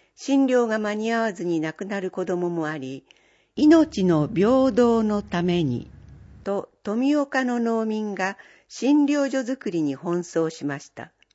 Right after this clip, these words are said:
そんな地域と先人の思いが東富岡支部の活動へと引き継がれています。相沢さんは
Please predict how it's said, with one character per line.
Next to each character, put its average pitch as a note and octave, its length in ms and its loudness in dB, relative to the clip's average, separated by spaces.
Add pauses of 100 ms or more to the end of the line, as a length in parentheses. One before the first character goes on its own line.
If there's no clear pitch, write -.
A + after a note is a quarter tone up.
(1200)
そ C#4 160 2
ん D4 120 4
な D4 120 0
地 C#4+ 280 -4
域 - 180 -14
と D3 240 -2
先 A#3+ 380 -2
人 A3 260 -2
の G3+ 160 -4
思 G3 240 -6
い F#3 100 -6
が C#3+ 280 -6 (340)
東 A3+ 460 -4
富 A#3 320 -2
岡 A3 260 -6
支 A3+ 140 -6
部 F3+ 160 -4
の C3+ 240 -6 (260)
活 G#3+ 320 -6
動 A3+ 260 2
へ A3 100 -4
と F#3+ 100 -6
引 C#3+ 80 -8
き - 180 -10
継 F3 140 -2
が D#3 100 -4
れ B2 140 -10
て - 120 -12
い A2 120 -12
ま A#2 180 -14
す。 - 160 -20 (1500)
相 A#3 220 0
沢 A#3+ 260 -2
さ G#3 220 -6
ん G3+ 140 -8
は F#3+ 180 -6